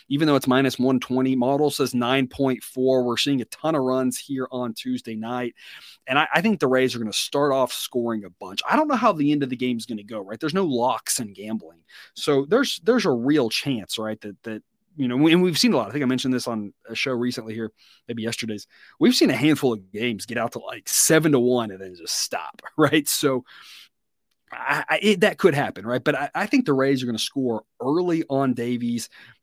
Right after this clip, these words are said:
put up, you know, some crooked numbers, get four or five runs or something. And then at that point, I don't know what's gonna happen, right? The Diamondbacks have been fighting back all season long. Maybe they claw their way back into it and make it a contest and the over's a lock and we're sweating the side.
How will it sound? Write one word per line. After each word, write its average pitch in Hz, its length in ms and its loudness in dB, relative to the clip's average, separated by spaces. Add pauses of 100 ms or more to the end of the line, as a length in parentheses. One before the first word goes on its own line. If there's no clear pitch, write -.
(140)
put 165 180 4
up, 151 240 4
you 139 120 0
know, 120 200 2
some 110 180 -6
crooked - 360 -2
numbers, 123 400 2
get - 200 -10 (220)
four 170 240 2
or 151 60 2
five 139 320 0
runs 120 320 0
or 113 60 -4
something. 113 440 -4
And 127 80 -4
then 139 140 0
at 139 80 -4
that 294 180 0
point, 233 200 0
I 214 100 2
don't 196 80 0
know 180 100 2
what's 160 220 2
gonna 135 140 -2
happen, 110 340 -4
right? 120 180 -4
The 110 60 -10
Diamondbacks 131 500 2
have 117 160 -2
been 113 220 -6
fighting 131 420 -2
back 123 380 -4 (840)
all 160 240 4
season 147 300 2
long. 123 160 2
Maybe 139 180 0
they 139 120 4
claw 147 320 4
their 147 100 6
way 139 60 6
back 139 180 2
into 147 180 0
it 123 60 0
and 120 80 -2
make 127 160 0
it 120 60 -2
a 117 40 -4
contest 143 540 -4
and 117 80 -4
the 123 100 0
over's 123 300 0
a 107 40 -8
lock 117 400 0
and 113 120 -6
we're 95 80 -10
sweating 123 360 -2
the 110 60 -4
side. - 420 -8